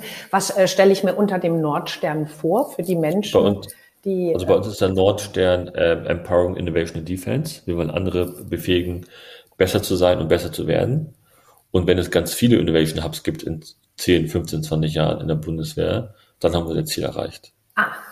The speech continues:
Speaker 1: das könnte auch
Speaker 2: Das
Speaker 1: durchaus
Speaker 2: ist
Speaker 1: sein. Nicht, dass ihr die einzigen bleibt, sondern dass ihr mehrere Innovation Hubs aufsetzt.
Speaker 2: Also sie müssen nicht Innovation Hub heißen, um Himmels Willen.
Speaker 1: Mhm.
Speaker 2: Aber der, dieser, dieser Kulturwandel, uns-, einer, einer unserer Kernaufträge neben den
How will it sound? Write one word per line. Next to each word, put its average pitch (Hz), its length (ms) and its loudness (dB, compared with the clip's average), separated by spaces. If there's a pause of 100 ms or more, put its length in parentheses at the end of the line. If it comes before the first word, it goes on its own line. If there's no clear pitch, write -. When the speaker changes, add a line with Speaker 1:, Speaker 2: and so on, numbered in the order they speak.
(120)
Speaker 1:
das 196 160 4
könnte 233 260 8
auch 294 120 8
Speaker 2:
Das - 140 -2
Speaker 1:
durchaus 165 420 4
Speaker 2:
ist - 40 -8
Speaker 1:
sein. 147 260 2
Nicht, 185 220 0
dass 202 180 6
ihr 208 80 6
die 196 160 6
einzigen 170 600 2
bleibt, 240 440 0
sondern 226 480 2 (260)
dass 202 200 2
ihr 208 100 2
mehrere 208 380 6
Innovation 151 720 -2
Hubs 151 240 -8
aufsetzt. - 760 -6 (680)
Speaker 2:
Also 98 120 6
sie 98 60 4
müssen 104 200 2
nicht 87 120 0
Innovation 92 380 2
Hub 80 120 -6
heißen, 78 200 -4
um 76 60 -6
Himmels 76 220 -4
Willen. 101 440 2
Speaker 1:
Mhm. 190 320 -4
Speaker 2:
Aber 80 220 6
der, 80 360 0
dieser, 78 280 0
dieser 78 220 -4
Kulturwandel, 80 880 4
uns-, 78 240 -6
einer, 82 440 -4
einer 85 160 2
unserer 80 220 -4
Kernaufträge 90 1040 0
neben 80 380 0
den 78 440 -2